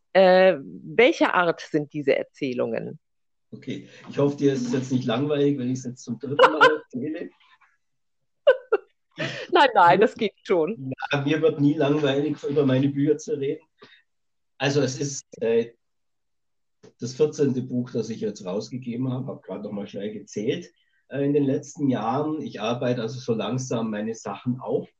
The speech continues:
Speaker 2: Und
Speaker 1: Ja.
Speaker 2: Stromausfall, es sind vier Erzählungen drin, äh, die schon alle älter sind, die ich um Ende der noch achtziger, Anfang der neunziger geschrieben habe, während meiner ersten Schaffensphase.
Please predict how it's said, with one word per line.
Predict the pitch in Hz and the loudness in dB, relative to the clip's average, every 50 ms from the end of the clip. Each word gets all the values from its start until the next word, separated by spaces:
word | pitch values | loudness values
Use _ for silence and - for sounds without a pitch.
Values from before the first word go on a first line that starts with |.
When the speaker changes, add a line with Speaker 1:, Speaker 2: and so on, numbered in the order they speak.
| _ _ _ _ _ _ _ _ _ _ _ _ | _ _ _ _ _ _ _ _ _ _ _ _
Speaker 2:
Und | - 123 120 127 127 | -8 -4 -2 0 2
Speaker 1:
Ja. | 127 120 127 - | 2 2 2 0
Speaker 2:
Stromausfall, | - - - _ - 139 143 143 151 147 151 143 - - - 117 117 120 127 131 131 127 - - - - _ - | -2 -4 -12 _ -2 -2 0 0 0 -2 -4 -4 -6 -10 -10 -8 -6 -4 -4 -4 -4 -6 -8 -12 -16 -20 _ -20
es | 131 127 - - | -20 -18 -10 -4
sind | 139 127 127 127 | 0 0 0 0
vier | - 147 147 175 156 | -2 -4 -2 -2 0
Erzählungen | 143 - - 131 120 139 160 165 170 160 156 151 | -2 -2 -2 -2 0 0 0 0 0 0 0 0
drin, | 147 151 147 151 151 156 151 - _ _ _ _ _ _ _ | 2 4 4 4 4 4 -2 -10 _ _ _ _ _ _ _
äh, | - 117 117 120 120 120 117 - - | -8 -6 -4 -2 -2 -4 -6 -6 -2
die | 131 127 127 | 0 0 0
schon | 123 - - 131 123 123 127 127 127 127 127 - _ _ _ | 0 0 0 0 2 2 2 2 0 -2 -8 -14 _ _ _
alle | - - 196 226 240 - 123 - - - | -12 -8 -6 -4 -2 0 -2 -2 -4 -2
älter | 98 110 143 143 156 147 | -2 -2 2 4 2 2
sind, | 143 131 - 147 143 143 147 139 - - | 2 2 2 4 4 4 2 0 -6 -10
die | - 117 110 107 | -10 -10 -10 -12
ich | 107 _ | -14 _
um | - 107 113 117 120 - - - 107 - | -12 -10 -10 -10 -12 -14 -16 -20 -12 -6
Ende | 107 110 123 131 127 | -4 -2 -2 -2 -2
der | 113 107 | -4 -4
noch | 104 104 104 - | -6 -8 -10 -10
achtziger, | 104 110 123 - - - 131 120 113 113 | -12 -12 -12 -14 -12 -8 -8 -6 -6 -6
Anfang | 104 110 - 120 110 | -8 -8 -10 -10 -8
der | 104 107 | -8 -8
neunziger | 104 101 98 110 127 131 143 139 127 131 | -8 -8 -6 -6 -6 -6 -8 -8 -8 -8
geschrieben | - 131 - - - 127 127 127 127 127 123 | -10 -10 -12 -10 -6 -4 -4 -2 -2 -2 -2
habe, | 113 117 113 113 117 104 | -4 -4 -6 -8 -10 -10
während | 101 101 101 107 | -10 -10 -10 -10
meiner | 107 101 101 - | -12 -14 -16 -16
ersten | - - - - _ 202 202 - | -18 -20 -20 -20 _ -20 -20 -20
Schaffensphase. | - - - - - - 208 - - - - - - - - | -16 -14 -14 -14 -14 -14 -16 -16 -14 -12 -10 -10 -10 -12 -14